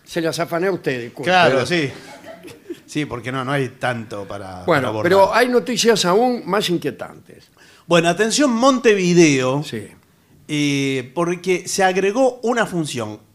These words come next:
Speaker 2: Ya prácticamente agotada la función de las veintiuna horas del treinta y uno de julio.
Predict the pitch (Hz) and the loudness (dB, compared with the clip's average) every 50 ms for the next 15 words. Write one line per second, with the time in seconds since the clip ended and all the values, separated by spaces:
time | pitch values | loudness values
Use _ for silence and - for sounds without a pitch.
0 | _ - - - 226 240 233 - - _ _ _ _ _ - 262 330 302 - - | _ -12 -4 -2 -2 -2 -2 -6 -20 _ _ _ _ _ -6 -4 -4 -4 -4 -4
1 | 202 170 175 180 208 185 190 165 151 135 131 131 185 185 190 180 165 143 131 123 | -6 -4 -4 -6 -4 -2 -2 -2 0 0 -2 -2 0 0 2 2 2 2 0 -2
2 | - 120 120 127 123 - - 175 175 170 156 127 - - - - _ _ _ _ | -4 -6 -8 -8 -8 -6 -2 0 0 0 0 -2 -4 -8 -20 -20 _ _ _ _
3 | _ _ - 117 123 127 123 120 120 120 117 117 117 113 107 107 117 120 117 120 | _ _ -14 -8 -6 -6 -4 -4 -6 -6 -6 -4 -2 -2 -2 -2 -4 -6 -8 -4
4 | 143 160 165 160 151 135 127 120 117 120 151 190 214 208 151 117 127 120 113 127 | -2 -2 0 0 -2 -2 -4 -2 -2 -2 0 0 2 2 0 0 -2 -8 -8 -6
5 | 120 127 123 127 131 143 143 131 120 113 - - 226 247 240 226 196 156 120 104 | -8 -6 -6 -4 -2 -2 -2 -2 -4 -4 -4 -4 -2 0 0 2 2 2 2 0
6 | - - | -4 -8